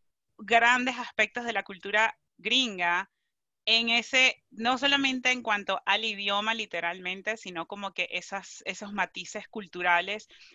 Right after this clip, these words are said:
los está, eh, eh, logrando traducir y explicar de una manera bien didáctica y con videos virales de TikTok, así súper creativos, y que ha causado un revuelo en las redes que, que así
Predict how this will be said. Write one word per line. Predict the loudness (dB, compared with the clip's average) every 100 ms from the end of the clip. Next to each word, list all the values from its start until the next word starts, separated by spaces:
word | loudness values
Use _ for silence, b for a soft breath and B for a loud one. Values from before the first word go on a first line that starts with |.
| b
los | -6 -6
está, | -6 0 4 4 4 0 -2
eh, | 0 2 2 2 0 -2 -8 -12 -8
eh, | -6 -6 -10
logrando | -8 -4 0 -2 -2 -2
traducir | -2 -2 -4 -2 0
y | 0
explicar | -2 -10 -8 -2 -2
de | -2
una | -4
manera | -4 -2 0 -2
bien | -2 -6
didáctica | 0 0 0 -6 -4 -4 -4 B B B -2
y | 0 0
con | -2 2
videos | 6 6 4
virales | 2 4 4 4 0 -4 -8 -4
de | -2 -2
TikTok, | -4 -4 2 4 4 2 _ -8
así | -6 -6 -8
súper | -4 -4 -2
creativos, | -2 -2 -4 -4 -2 -2 -4 B B B -2
y | 2 2 4
que | 4
ha | 4
causado | 4 2 0 4 6 4
un | 2 -2
revuelo | 0 0 2 4 4 4 2 0 0
en | -2 -2
las | -4
redes | 0 2 4 4 2 -2 0
que, | 4 4 4 4 2 2 0 -4 -6
que | -2 0 0
así | -2 -6 -10